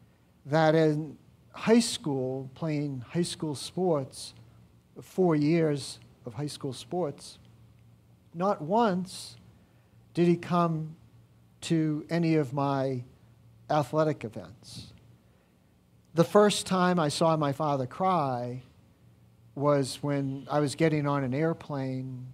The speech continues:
to go to Lackland, uh, to go to basic training, uh, in the Air Force. And those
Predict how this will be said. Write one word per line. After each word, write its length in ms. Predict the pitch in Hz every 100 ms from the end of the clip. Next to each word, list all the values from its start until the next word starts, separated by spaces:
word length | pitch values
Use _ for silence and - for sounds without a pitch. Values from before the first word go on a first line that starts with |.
| - _ _ _ -
to 80 | 131
go 120 | 135
to 80 | 127
Lackland, 800 | 127 143 156 - 127 120 110 120 - - - _ - -
uh, 140 | 120 113
to 100 | 131
go 120 | 135
to 100 | 131
basic 420 | 117 139 127 123
training, 640 | - - 143 143 127 117 120 - - - _ _ _
uh, 220 | 123 117 - -
in 160 | 127
the 180 | 123 127
Air 120 | 135
Force. 580 | - 117 107 - - - - - - - - - _ _ -
And 320 | 190 185 175
those 600 | 165 240 277 226 - -